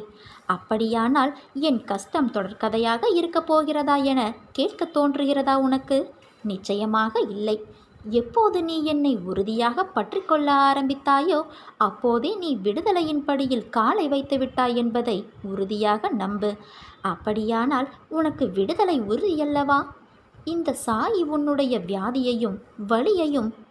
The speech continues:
பிரச்சனை போன்ற எதையும் நிர்மூலமாக்கி விடுவார். அனைவர் மீதும் கருணை கொண்ட இந்த பக்கீர்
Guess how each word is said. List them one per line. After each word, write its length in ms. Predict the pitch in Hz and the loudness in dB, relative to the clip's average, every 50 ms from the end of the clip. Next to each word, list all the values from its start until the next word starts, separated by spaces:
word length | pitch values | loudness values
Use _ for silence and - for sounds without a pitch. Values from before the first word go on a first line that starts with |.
| _ | _
பிரச்சனை 460 | - 285 269 269 - - 466 427 392 381 | -2 -2 -2 -2 -2 -4 -2 -2 -2 -2
போன்ற 340 | 381 330 320 311 302 294 262 | 0 0 0 0 0 0 0
எதையும் 560 | 214 190 180 185 185 214 233 269 311 269 285 - - - - - - 233 233 | 0 -2 -4 -2 -2 -2 -2 -2 -2 -2 -4 -6 -8 -18 -16 -8 -2 0 2
நிர்மூலமாக்கி 760 | 240 240 294 403 453 370 247 190 202 202 208 208 - 214 208 | 2 2 0 0 0 0 0 0 0 -2 -4 -4 -4 -4 -2
விடுவார். 440 | 208 214 214 214 208 214 208 214 - - - - - - - - - | -2 -2 -2 0 0 0 0 -2 -4 -14 -20 -20 -20 -20 -14 -8 -6
அனைவர் 440 | 202 180 175 185 202 196 214 214 | -4 -4 -4 -4 -2 0 0 0
மீதும் 380 | 214 214 214 220 214 320 370 - | 0 -2 -2 -4 -4 -6 -8 -6
கருணை 420 | - 262 247 277 427 494 403 359 | -2 -2 -2 0 0 -2 -4 -2
கொண்ட 300 | - 320 311 302 294 294 | 0 0 0 2 2 2
இந்த 360 | 294 285 277 269 269 269 277 269 - | 2 2 2 0 0 0 -2 -2 0
பக்கீர் 440 | 269 262 269 - - 302 285 285 | -2 -2 -2 -4 -4 -2 -2 -4